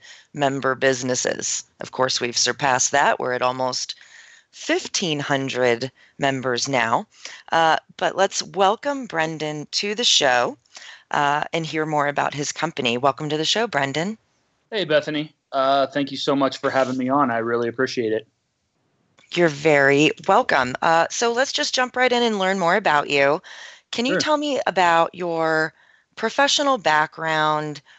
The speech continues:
Speaker 1: before coming into the cannabis industry?
Speaker 2: Uh, yeah, definitely. Um, well, before we do that, uh, Vapor Slide is a vaporizer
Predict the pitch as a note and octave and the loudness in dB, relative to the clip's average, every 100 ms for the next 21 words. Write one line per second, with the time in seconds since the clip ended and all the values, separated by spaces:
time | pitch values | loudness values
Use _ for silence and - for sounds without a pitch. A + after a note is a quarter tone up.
0 | _ F3+ F3 - G#3 G3+ F#3 E3 - - | _ -8 -6 -6 -4 2 4 4 0 -2
1 | F3+ F3 E3+ C3+ E3 D#3 D#3 D3 C#3+ C#3+ | 0 0 -2 -2 -2 -2 -2 -2 -4 -2
2 | D3 C3 C3 C3 A2+ A#2+ A#2+ - - F#2 | 0 0 -2 -2 -2 -2 0 -2 -2 -6
3 | B1+ - - _ _ _ - _ _ F3+ | -8 -10 -18 _ _ _ -20 _ _ 4
4 | F3+ F#3 F#3+ - F3+ D4 D#3 B2+ C3 F3 | 8 8 6 0 2 4 4 2 0 0
5 | G3+ C#3 B2+ B2 A#2+ - C#3 C3+ B2+ C3+ | 0 -2 -4 -2 -4 -4 0 2 2 -2
6 | - _ D#3+ D3+ D#3 _ - F#3 E3 D3 | -8 _ 0 2 0 _ -20 -20 -8 0
7 | G3+ F3+ E3 C3 C#3+ C#3 B2+ - C#3+ B2 | 6 6 6 4 4 4 4 0 0 0
8 | - - C#3 A#2+ E3+ F#3 F#3+ - D#3+ C#3 | -2 -12 -20 -2 0 2 0 0 4 6
9 | C3+ B2+ A#2 A#2+ A#2 A2+ A2 A2 - C3 | 6 2 -2 -2 0 2 0 -4 -6 -2
10 | C#3+ C#3+ C3+ C3 A2 B2 A#2+ | 2 6 6 6 2 0 -2